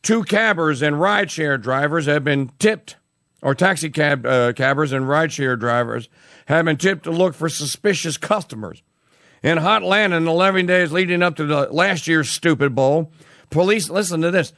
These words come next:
police arrested one hundred and sixty-nine on trafficking charges, including thirty-four who were trying to engage in sex acts with minors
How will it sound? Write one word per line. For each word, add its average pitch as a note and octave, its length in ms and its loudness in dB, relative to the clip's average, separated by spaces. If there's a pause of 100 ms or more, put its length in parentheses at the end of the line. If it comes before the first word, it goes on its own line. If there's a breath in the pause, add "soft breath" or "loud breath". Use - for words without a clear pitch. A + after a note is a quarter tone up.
(140)
police F#3 300 0
arrested F3+ 520 0
one A#3 220 2
hundred G3+ 400 2
and D3+ 200 -2
sixty-nine F3 1000 0 (360 loud breath)
on C#3 180 0
trafficking F3 640 -2
charges, D#3+ 480 0
including F3 360 0
thirty-four F#3+ 800 2 (300 soft breath)
who D#3 120 4
were D#3 100 4
trying G3+ 420 0
to F3 140 0
engage F#3 500 0
in B2+ 120 -8
sex - 480 -2
acts E3 300 0
with B2+ 180 0
minors B2+ 1080 0